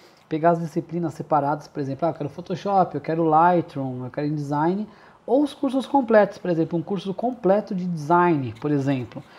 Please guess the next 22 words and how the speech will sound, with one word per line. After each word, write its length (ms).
que 100
vai 200
ter 160
tudo 360
que 280
vai 180
possibilitar 640
que 80
você 180
seja 240
um 60
designer 460
capacitado, 760
completo 600
e 20
versátil 640
no 120
mercado. 520
Então 140
aqui 220
temos 340
as, 260